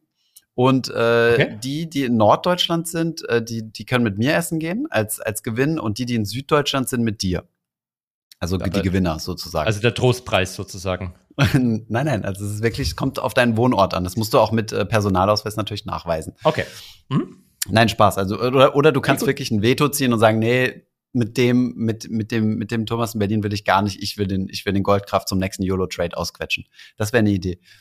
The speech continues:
Speaker 1: Aber weitere Konditionen besprechen wir besser im nächsten Podcast, weil ich weiß jetzt nicht genau, wie wir das auslosen wollen. Weil das,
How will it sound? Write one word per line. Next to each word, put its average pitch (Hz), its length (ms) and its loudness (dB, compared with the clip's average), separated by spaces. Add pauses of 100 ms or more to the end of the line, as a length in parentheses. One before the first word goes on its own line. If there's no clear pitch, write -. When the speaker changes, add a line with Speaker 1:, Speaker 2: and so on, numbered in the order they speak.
(140)
Speaker 1:
Aber 113 240 2
weitere 127 320 4
Konditionen 123 460 2
besprechen 120 300 0
wir 120 60 0
besser 113 220 0
im 101 60 2
nächsten 110 280 -2
Podcast, 113 400 -4
weil 98 80 2
ich 95 80 -4
weiß 104 140 0
jetzt 101 140 -4
nicht 107 120 -8
genau, 104 260 0
wie 101 100 -6
wir 107 60 0
das 98 120 -4
auslosen 90 580 0
wollen. 87 200 -8 (320)
Weil 95 120 2
das, 98 160 -4